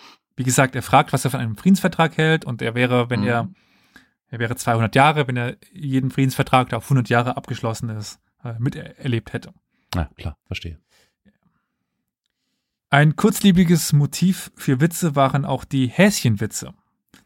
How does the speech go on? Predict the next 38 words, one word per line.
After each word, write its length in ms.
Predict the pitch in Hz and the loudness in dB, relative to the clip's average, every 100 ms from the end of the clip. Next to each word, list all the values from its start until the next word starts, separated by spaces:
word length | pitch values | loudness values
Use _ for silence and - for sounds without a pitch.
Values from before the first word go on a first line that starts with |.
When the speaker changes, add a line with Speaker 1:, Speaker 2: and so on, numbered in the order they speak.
| _ | _
Speaker 1:
die 80 | 139 | -6
tatsächlich 580 | 131 131 175 175 180 - | -4 0 0 0 -2 2
erst 200 | 160 190 | 4 4
Speaker 2:
Was? 40 | |
Speaker 1:
in 60 | 165 | 2
den 80 | 143 | 0
neunzehnhundertsiebzigern 880 | 151 - 139 120 233 - - 143 127 | -2 -4 -6 2 0 0 0 0 2
Witzen 260 | 131 - | 0 0
entstanden 640 | 143 120 - 120 147 190 - - - - | 0 -2 0 0 2 2 0 -8 -20 -6
und 40 | - | 2
danach 280 | 135 127 127 | 4 6 6
relativ 320 | 123 123 107 | 4 4 0
schnell 180 | 117 113 | 0 0
wieder 160 | - | -2
abflachten. 580 | 127 - 113 107 - 127 | -4 -2 -6 -6 -10 -8
Speaker 3:
Ich 160 | - 165 | -4 -4
hab 140 | 170 | -2
einen, 180 | 180 180 | -2 0
ich 120 | 175 | 0
hab 120 | 175 | 0
einen, 160 | 180 185 | 0 -2
ich 140 | 175 | 0
hab 120 | 190 165 | 0 0
einen. 340 | 180 185 175 - | 0 0 0 -2
Also 160 | 98 | 2
Speaker 1:
Ja, 140 | 202 185 170 | 4 2 4
warte, 300 | 156 151 123 | 6 6 2
warte, 220 | 117 - | -2 2
warte. 240 | 170 113 - | 2 2 -14
Speaker 3:
<laughs> 260 | - 120 | -8 -6
Oh. 220 | 82 73 76 - _ _ _ - | -6 -8 -16 -20 _ _ _ -2
Speaker 1:
Äh, 80 | 160 | 4
also 680 | 143 143 143 143 143 151 | 6 6 6 4 4 2
ich 140 | 175 - | 0 2
kenn 200 | 180 214 | 2 4
die 80 | 165 | 4
Häschenwitze 580 | 156 151 151 151 - | 4 4 2 0 0
noch, 280 | 151 202 - | 4 4 0